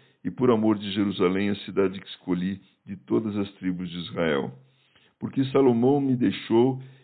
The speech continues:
e se encurvou a Astarote, deusa dos Sidônios, a Quemos, deus de Moabe, e a Milcom, deus dos filhos de Amon,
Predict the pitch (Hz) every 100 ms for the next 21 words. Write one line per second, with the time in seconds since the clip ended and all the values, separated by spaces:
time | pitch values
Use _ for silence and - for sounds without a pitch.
0 | - 120 - 123 139 135 135 98 85 110
1 | 104 98 104 - 98 87 85 - - -
2 | - _ _ _ 92 101 98 95 92 -
3 | 101 90 90 82 78 - - _ 101 101
4 | - 131 117 87 76 - - _ _ _
5 | - 107 110 92 107 101 90 90 85 87
6 | 87 _ - 95 110 120 - - 107 104
7 | 104 _ _ 90 117 120 113 98 - 101
8 | 92 90 92 92 82 76